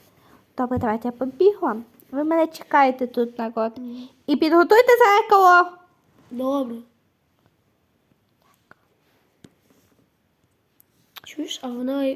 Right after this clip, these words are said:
Speaker 2: у тебе з дитинства така дивна?
Speaker 1: Ой, та їй бабуся своїх відьмських штук вчить, каже, що відьма була.
Speaker 2: До речі,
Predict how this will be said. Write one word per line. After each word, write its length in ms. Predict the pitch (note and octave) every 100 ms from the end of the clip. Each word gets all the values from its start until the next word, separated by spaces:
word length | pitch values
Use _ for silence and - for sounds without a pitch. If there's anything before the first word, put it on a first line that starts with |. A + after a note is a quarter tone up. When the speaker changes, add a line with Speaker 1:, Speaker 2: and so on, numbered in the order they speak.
| -
Speaker 2:
у 40 | -
тебе 240 | C4 B3+
з 40 | A#3
дитинства 440 | A#3+ C#4+ F4+ F#4+
така 220 | F#4 C#4
дивна? 320 | A#3+ A#3 A#3 A#3+ _ _ - _ _ _ _ _ _ -
Speaker 1:
Ой, 240 | C#4+ D4+
та 140 | C#4+ D4
їй 220 | D4+ D#4+
бабуся 480 | D#4 D#4+ E4+ - D4
своїх 360 | C#4+ C#4+ -
відьмських 640 | C#4+ C#4 C#4 C#4 - C#4
штук 320 | - - C4+ -
вчить, 300 | - G#4 -
каже, 240 | C#4+ C#4
що 180 | - B3+
відьма 300 | A#3+ A#3 G#3+ A3
була. 260 | G#3 G#3+ B3+ _ _ _ _ _ _ _ _ _ _
Speaker 2:
До 60 | D4+
речі, 300 | D4+ C4+